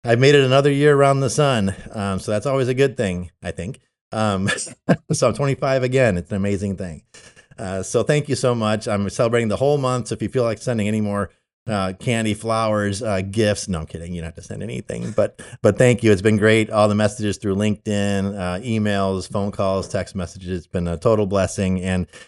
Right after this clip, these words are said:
and thank you again for joining us on our journey on the American Railroading Podcast as well. Um, and speaking of which, I wanna tell you some more good news. So, uh, it keeps coming, right? The, the hits keep coming.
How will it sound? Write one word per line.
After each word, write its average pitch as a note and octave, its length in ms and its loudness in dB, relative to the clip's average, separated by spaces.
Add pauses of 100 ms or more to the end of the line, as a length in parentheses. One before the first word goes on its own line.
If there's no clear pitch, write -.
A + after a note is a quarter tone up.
and A2 160 -2
thank B2 220 0
you A#2+ 80 0
again G#2+ 240 0
for G#2 140 -4
joining G2+ 340 -2
us F#2+ 140 -4
on G2 100 -4
our G2 120 -2
journey G2 360 -4
on F#2 80 -4
the F#2 80 -4
American F#2 380 -4
Railroading F#2 300 0
Podcast F#2 580 -2 (100)
as E2 80 -8
well. G2+ 380 4 (500)
Um, G2+ 320 4
and G#2+ 160 4
speaking F3+ 380 2
of A2 80 4
which, A2 280 4
I A#2 60 0
wanna B2+ 200 0
tell C3+ 180 4
you A#2 100 4
some A#2 160 0
more A2+ 160 4
good G#2 180 6
news. G#2 480 2
So, G2 540 2
uh, C#3 240 -16
it B2 140 -2
keeps C#3 240 -4
coming, F#2+ 460 -4
right? G#2+ 360 2
The, G2 80 -2
the G2 140 2
hits - 180 2
keep A2+ 220 -4
coming. F2+ 360 -2